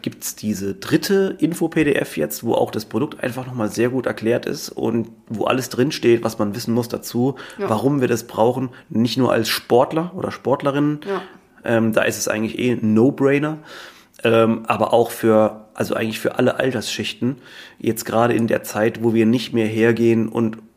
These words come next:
Speaker 1: uns so krass, äh, sagen wir mal, natürlich, fleischmäßig, äh,
Speaker 2: Mhm.
Speaker 1: ernähren, um so gew-, gewisse Stoffe eben
Speaker 2: Ja.
Speaker 1: zu bekommen.
Speaker 2: Habt ihr auch
Speaker 1: Ähm,
Speaker 2: viel nachgefragt nach diesem
Speaker 1: ja,
Speaker 2: Produkt?
Speaker 1: wirklich,
Speaker 2: Also
Speaker 1: also
Speaker 2: so
Speaker 1: es war
Speaker 2: ist es dann eigentlich auch entstanden, dass
Speaker 1: Ja.
Speaker 2: wir dann das doch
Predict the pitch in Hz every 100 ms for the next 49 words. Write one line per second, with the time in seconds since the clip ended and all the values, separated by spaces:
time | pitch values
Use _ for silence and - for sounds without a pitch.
0 | - 107 - 117 127 - 110 113 - -
1 | - 110 107 107 110 110 - - 113 107
2 | 107 107 107 - 107 110 - 131 131 135
3 | - - - - 107 127 - 113 120 123
4 | 113 - 117 113 117 185 180 185 117 113
5 | 120 120 117 110 113 117 113 101 - -
6 | 113 107 123 110 120 120 - - 101 101
7 | 104 - 120 127 - - - - - -
8 | - 208 - 226 226 220 214 185 185 180
9 | - 139 - - - - - - 139 123
10 | 117 117 - 113 117 113 - 117 104 175
11 | 156 165 180 170 160 160 - - 160 160
12 | - 147 156 170 - - 139 156 170 170
13 | 165 - - -